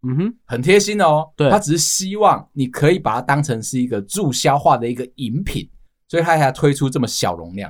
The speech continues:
Speaker 2: 的。
Speaker 1: 健康食品是吗？
Speaker 2: 有一点就是帮助你消化而已。后来经过了几年的研究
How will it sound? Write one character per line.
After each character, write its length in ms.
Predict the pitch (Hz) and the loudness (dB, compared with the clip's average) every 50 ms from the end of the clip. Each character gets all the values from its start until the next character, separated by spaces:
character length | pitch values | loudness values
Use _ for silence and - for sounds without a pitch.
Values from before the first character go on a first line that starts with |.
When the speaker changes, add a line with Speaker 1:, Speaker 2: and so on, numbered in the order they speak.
| - | -16
Speaker 2:
的。 80 | _ _ _ _ _ _ _ _ _ - | _ _ _ _ _ _ _ _ _ 0
Speaker 1:
健 180 | - - - | 0 2 2
康 180 | - 147 143 143 | 4 2 2 0
食 180 | 135 - 110 | 0 -2 -6
品 220 | 220 - 123 95 87 | -4 -4 -4 -6 -6
是 140 | - - 101 | -6 -6 -4
吗？ 220 | 95 85 87 - _ _ | -4 -6 -8 -12 _ _
Speaker 2:
有 120 | - 151 | -2 2
一 60 | 208 254 | 2 2
点 140 | 226 160 | 4 2
就 80 | 156 185 | 0 0
是 120 | 180 196 | 0 0
帮 320 | 185 190 - - 165 170 175 | 0 0 0 0 0 0 0
助 160 | 160 202 165 | -4 -2 -2
你 120 | 120 92 | -2 -4
消 240 | 85 - - 113 117 | -6 -6 -4 -4 -2
化 260 | 120 127 120 90 76 - 82 | 0 0 0 0 0 -6 -12
而 100 | 85 - | -20 -20
已。 140 | - - _ _ _ _ _ _ _ | -20 -20 _ _ _ _ _ _ _
后 220 | - - 302 254 | 0 2 4 4
来 180 | 185 143 139 139 | 4 4 2 2
经 240 | 139 - 196 196 196 | 0 0 -2 -2 2
过 180 | 202 202 165 | 4 4 4
了 140 | 139 123 110 | 4 4 2
几 440 | - _ - - - 123 107 101 104 | 0 _ -12 -8 -8 -6 -6 -6 -6
年 200 | 107 110 110 113 | -6 -6 -4 -4
的 80 | 123 | -4
研 260 | 117 101 101 101 117 123 | -4 -4 -4 -6 -6 -6
究 320 | 247 147 120 123 - _ | -4 -4 -4 -4 -8 _